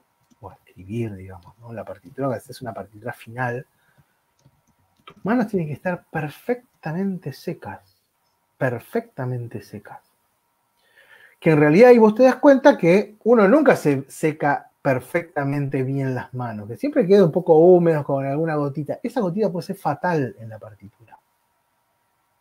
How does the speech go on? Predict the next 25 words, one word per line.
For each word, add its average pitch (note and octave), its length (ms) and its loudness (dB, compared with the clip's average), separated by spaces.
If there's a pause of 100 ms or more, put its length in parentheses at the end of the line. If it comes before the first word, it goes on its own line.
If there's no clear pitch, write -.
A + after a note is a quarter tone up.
(540)
Y B2+ 80 -2
vos D#3+ 180 4
imagínate G3+ 460 4
si C3+ 60 -6
estás E3+ 180 -4
pasando G3+ 340 0
una D#3 120 -2
partitura C3 480 -4
para B2 220 -4
orquesta, C3 720 -10 (720)
¿no? C#3 300 -12 (840)
Donde A2 180 -10
hay C#3 100 -4
un C3+ 60 -2
montón B2+ 360 0
de A3 80 4
instrumentos. F#3 1120 0
Yo F3 100 -6
recuerdo D#3+ 360 2
cuando C3+ 240 -2
hice C#3+ 300 -10
la, A#2+ 200 -8
la A#2 160 -10
tesis D#3+ 380 -6
que G#2 200 -12